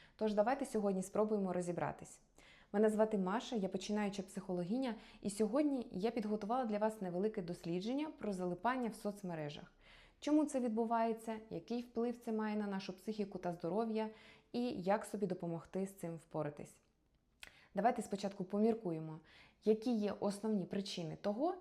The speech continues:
що ми заходимо в соцмережі кожен день. Перше, що спадає на думку, це те, що соцмережі є важливим джерелом інформації та таким собі способом лишатися на зв'язку.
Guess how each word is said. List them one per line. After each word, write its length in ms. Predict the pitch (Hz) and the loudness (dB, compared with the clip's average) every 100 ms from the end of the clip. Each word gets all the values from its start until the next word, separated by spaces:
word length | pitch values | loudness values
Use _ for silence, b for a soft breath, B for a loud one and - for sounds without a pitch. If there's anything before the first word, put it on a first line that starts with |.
| - | -8
що 280 | - - | -8 -2
ми 360 | 220 233 240 226 | 0 2 2 2
заходимо 500 | 185 208 196 165 156 | 0 0 -2 -2 -6
в 60 | 156 | -6
соцмережі 720 | 180 180 226 294 330 320 - - | -6 -2 0 2 0 -2 -6 -16
кожен 360 | - 214 196 156 | 0 2 2 -4
день. 220 | 139 143 - _ _ _ b b b b b | -8 -10 -14 _ _ _ b b b b b
Перше, 240 | - 226 190 | 2 2 0
що 140 | 190 | -4
спадає 380 | 190 208 196 180 | 0 2 4 2
на 140 | 175 | 0
думку, 420 | 175 311 370 - | 2 4 4 0
це 180 | 185 - | -4 -4
те, 180 | 180 285 | -2 -2
що 300 | 302 - 185 | -2 -2 -2
соцмережі 720 | 180 240 233 190 208 214 208 | 0 -2 0 0 2 2 0
є 280 | 175 175 202 | -2 0 0
важливим 500 | 180 175 233 254 196 | 0 0 -2 0 -2
джерелом 440 | 180 175 170 233 | 0 -2 0 0
інформації 880 | 240 214 196 180 156 160 - 262 - B B B B B _ | 0 0 -2 -2 -2 -4 -6 -6 -6 B B B B B _
та 140 | 339 339 | 6 6
таким 260 | 294 226 | 6 0
собі 220 | 220 180 | 0 -2
способом 560 | 180 - 269 302 196 185 | -4 -2 -2 0 -2 0
лишатися 540 | 180 180 214 214 214 | 0 0 0 0 -2
на 140 | 185 180 | -2 -2
зв'язку. 560 | 170 180 185 - 147 | -2 -4 -6 -10 -10